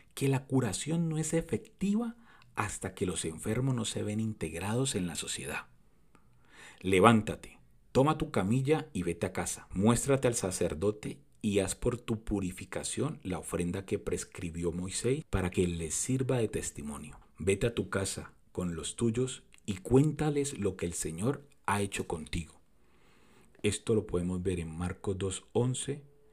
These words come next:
cinco diecinueve. Tal vez María Magdalena no tenía familia y Jesús, después de expulsar de ella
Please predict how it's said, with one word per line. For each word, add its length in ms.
cinco 440
diecinueve. 600
Tal 160
vez 380
María 320
Magdalena 640
no 120
tenía 280
familia 560
y 120
Jesús, 580
después 340
de 60
expulsar 520
de 160
ella 280